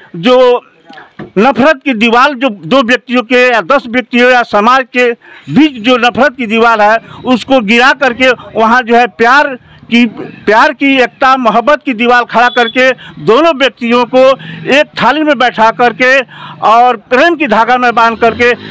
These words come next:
यह बात समाप्त करूँगा। और खूब अच्छी तरह से इस महुआरी पंचायत का हर तरीका से मैं विकास करूँगा। बिजली, जैसे कि और दास ने कह गया कि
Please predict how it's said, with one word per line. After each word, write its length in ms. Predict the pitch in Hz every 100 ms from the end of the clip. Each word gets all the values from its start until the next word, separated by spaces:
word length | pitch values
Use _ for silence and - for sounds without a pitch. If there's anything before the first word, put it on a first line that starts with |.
| -
यह 120 | 240
बात 280 | 233 269 277
समाप्त 420 | 247 247 254 165
करूँगा। 540 | 233 240 240 254 269 269 - - - -
और 420 | 262 302 262 - -
खूब 280 | - 339 302
अच्छी 300 | 247 254 320
तरह 260 | 285 302 320
से 260 | 285 277 262 - - -
इस 220 | 240 254 - - - - - 196
महुआरी 320 | 214 214 254
पंचायत 480 | 285 262 254 247 247
का 320 | 233 247 247 240 - - - - - - - -
हर 180 | - 339
तरीका 460 | 339 320 302 240 269
से 240 | 277 262 247
मैं 160 | 180 233
विकास 440 | 196 214 254 240
करूँगा। 560 | - 240 240 240 240 254 - -
बिजली, 400 | 156 220 226 202 151 - - - - - 156
जैसे 260 | 196 - 247
कि 280 | 240 262 240
और 380 | - 214 285 233 196
दास 240 | 175 254 285
ने 120 | 269
कह 300 | 247 262 247
गया 280 | 220 240 254 254 _ - - - - -
कि 380 | 254 254 247